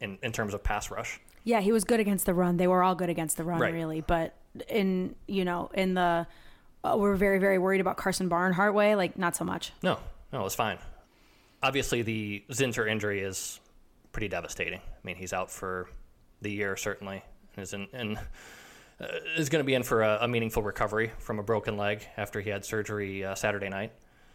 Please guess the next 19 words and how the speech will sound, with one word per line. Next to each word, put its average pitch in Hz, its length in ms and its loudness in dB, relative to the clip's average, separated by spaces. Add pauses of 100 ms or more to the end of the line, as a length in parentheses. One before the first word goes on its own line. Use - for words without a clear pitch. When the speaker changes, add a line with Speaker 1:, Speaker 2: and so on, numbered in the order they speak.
(520)
Speaker 1:
But 113 380 -2
I 139 40 4
will 135 140 6
say 131 120 2
Michigan 117 320 0
is 104 100 -2
probably 101 320 2
one 104 160 -2
of 101 40 -4
the 104 80 -6
few 107 220 -6
teams 101 240 -6
in 101 80 -10
the 98 40 -10
country 104 340 -4
with 98 140 -6
the 95 140 -6
O-line 98 380 -6
depth 101 300 -8